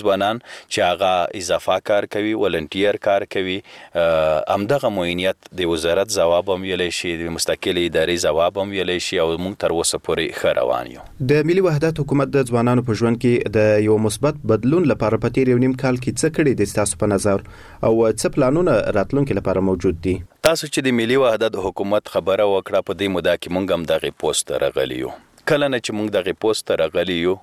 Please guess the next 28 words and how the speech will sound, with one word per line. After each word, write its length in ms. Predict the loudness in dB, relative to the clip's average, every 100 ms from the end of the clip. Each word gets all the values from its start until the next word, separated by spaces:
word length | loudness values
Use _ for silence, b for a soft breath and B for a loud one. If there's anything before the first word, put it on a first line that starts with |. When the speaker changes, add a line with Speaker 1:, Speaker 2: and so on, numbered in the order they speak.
| _
Speaker 1:
په 80 | -6 -2
کم 260 | -2 0 0
وخت 240 | -2 -4
کې 80 | -6
مو 140 | -6 -6 -8
ډېر 200 | -2 -2
کارونه 400 | 0 -2 0 -2
کړي 320 | -2 -2 -2
دي، 260 | -2 -4 -4 -4
له 160 | -2 0
کمو 200 | -2 -2
امکاناتو 600 | -4 -4 -2 -2 -2 -4
مو 160 | -4 -4
ډېر 340 | -4 0 0 2
کار 220 | 0 2
اخیستی 520 | 0 -2 -6 -2 -2
دی 180 | 0 -2 -2 B B B B
او 260 | 2 2 0
ښه 180 | -2
مدیر 360 | -2 -2 0 0
هغه 380 | 2 0 0 0
دی 200 | -2 -4
چې 340 | -2 -2 -4 -6 B B -2
له 260 | 0 -2 0
کمو 220 | -2 -2
امکاناتو 580 | -4 -2 -2 0 -4 -2
نه 180 | -2 -2
ډېره 360 | -2 -2 -2